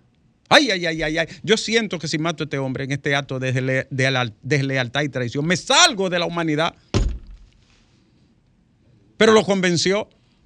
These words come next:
Digo, lo convenció y fue y le clavó la daga. Y se declaró rey. Pero ahí, ahí se desataron los demonios. Se desató una orgía de locura y de sangre que al final, Alejandro, <laughs> el mismo demonio se lo llevó a los dos.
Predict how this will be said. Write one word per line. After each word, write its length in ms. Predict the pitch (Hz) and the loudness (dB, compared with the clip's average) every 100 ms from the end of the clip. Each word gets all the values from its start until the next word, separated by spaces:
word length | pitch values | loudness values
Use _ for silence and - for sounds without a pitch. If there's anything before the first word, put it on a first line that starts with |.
| _ _ _ _ _ _ - | _ _ _ _ _ _ 0
Digo, 300 | 226 277 214 | 4 4 4
lo 120 | 196 | 2
convenció 560 | 208 202 190 226 269 - _ _ _ - - | 0 0 0 0 0 -2 _ _ _ -20 -4
y 140 | 196 | -2
fue 260 | 185 202 262 | 0 6 6
y 20 | |
le 120 | 247 | 6
clavó 280 | 214 202 202 | 0 -2 0
la 140 | 208 160 | 0 2
daga. 360 | 160 127 104 _ _ _ _ _ _ _ _ - - - | 0 0 -6 _ _ _ _ _ _ _ _ -20 -20 -10
Y 100 | 170 | -2
se 100 | 175 | 0
declaró 400 | 185 170 175 180 165 | 2 0 0 0 0
rey. 160 | 165 | -2
Pero 180 | 156 196 | 0 2
ahí, 140 | 202 208 | 2 2
ahí 120 | 196 | 0
se 140 | 202 202 | 0 -2
desataron 480 | 180 190 185 185 | -2 -2 0 -2
los 100 | 185 | -2
demonios. 380 | 185 185 208 208 - _ _ _ _ _ _ _ _ _ _ | -2 -2 -4 -6 -16 _ _ _ _ _ _ _ _ _ _
Se 320 | - 208 226 | -4 2 4
desató 480 | 233 254 233 285 311 | 4 4 2 4 4
una 120 | 302 | 4
orgía 280 | 254 277 285 | 4 4 4
de 100 | 269 | 4
locura 400 | 254 269 277 254 | 2 0 4 4
y 40 | |
de 100 | 226 | 4
sangre 460 | 196 220 196 160 156 | 2 2 0 -2 -2
que 80 | 175 | 0
al 120 | 165 | -2
final, 460 | - 165 165 165 139 | -2 -4 0 0 0
Alejandro, 540 | 139 127 131 107 107 _ _ _ _ | -2 -2 -4 -8 -12 _ _ _ _
<laughs> 2000 | 214 - 175 - _ _ _ _ _ _ _ _ _ _ _ _ _ _ _ - | -4 -2 -6 -8 _ _ _ _ _ _ _ _ _ _ _ _ _ _ _ -6
el 140 | 143 | -4
mismo 400 | 143 220 185 160 | 0 2 2 2
demonio 380 | 147 143 156 139 | 0 0 0 -2
se 60 | |
lo 80 | 131 | -2
llevó 240 | 127 123 135 | -2 -4 -4
a 40 | |
los 120 | 123 | -4
dos. 120 | 113 | -8